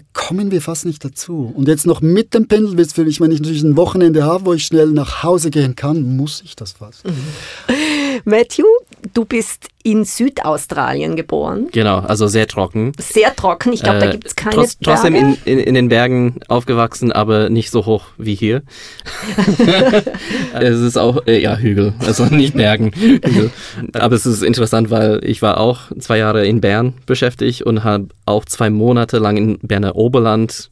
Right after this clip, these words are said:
Speaker 3: gewohnt, in Kandersteg, wo es richtig auf, also
Speaker 1: Das ist, äh,
Speaker 3: das ist sehr
Speaker 1: vergleichbar
Speaker 3: hoch.
Speaker 1: mit Innsbruck ein bisschen, aber ein bisschen so
Speaker 3: Aber
Speaker 1: bam,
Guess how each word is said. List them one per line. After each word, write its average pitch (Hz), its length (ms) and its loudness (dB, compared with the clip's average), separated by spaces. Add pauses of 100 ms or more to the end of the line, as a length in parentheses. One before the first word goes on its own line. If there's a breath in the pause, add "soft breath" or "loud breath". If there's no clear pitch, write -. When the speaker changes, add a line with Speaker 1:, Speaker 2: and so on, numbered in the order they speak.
Speaker 3:
gewohnt, 113 460 0
in 104 120 -2
Kandersteg, 117 680 -2 (380 loud breath)
wo 110 120 2
es 107 180 -2
richtig 113 440 -2
auf, - 480 -2
also 104 360 -2 (360 soft breath)
Speaker 1:
Das 139 140 -4
ist, - 180 -4
äh, 175 100 -4 (200)
Speaker 3:
das 117 260 -2
ist 117 120 -6
sehr 120 360 2
Speaker 1:
vergleichbar 175 360 4
Speaker 3:
hoch. 156 40 0
Speaker 1:
mit 147 160 0
Innsbruck 143 380 -4
ein 139 60 -6
bisschen, 135 320 -6
aber 131 180 -6
ein 139 140 -6
bisschen 180 340 -8
so 147 320 -2 (120)
Speaker 3:
Aber - 360 2
Speaker 1:
bam, - 240 -2